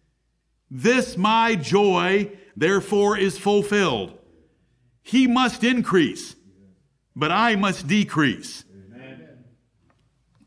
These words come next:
Speaker 1: Amen and amen. After these things, Jesus and his disciples came into Judea.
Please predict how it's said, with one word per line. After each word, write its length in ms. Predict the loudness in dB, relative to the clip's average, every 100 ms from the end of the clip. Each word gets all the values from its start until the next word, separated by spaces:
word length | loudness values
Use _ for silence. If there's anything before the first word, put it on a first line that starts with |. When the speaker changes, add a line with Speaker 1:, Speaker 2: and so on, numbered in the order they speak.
| -2
Speaker 1:
Amen 720 | 0 0 0 -2 -4 -6 -12 -18 _ _ _ _ _
and 160 | -6 -2
amen. 480 | -2 -2 -4 -4 -10 -16 -20 -20 -20 -20 -20 _ _ _ _ _ _ _ _ _ _ -4
After 420 | -2 0 2 4
these 300 | 4 4 2
things, 680 | 0 2 2 -2 -4 -8 -18 _ _ _ _ _ _ _ _ _ _ _ _ _ -12
Jesus 460 | -2 0 0 -2
and 80 | -2
his 140 | -2 -4
disciples 580 | -4 -2 -2 -2 -8
came 300 | -6 -4 -2
into 180 | -2 -4
Judea. 560 | -4 -4 0 0 0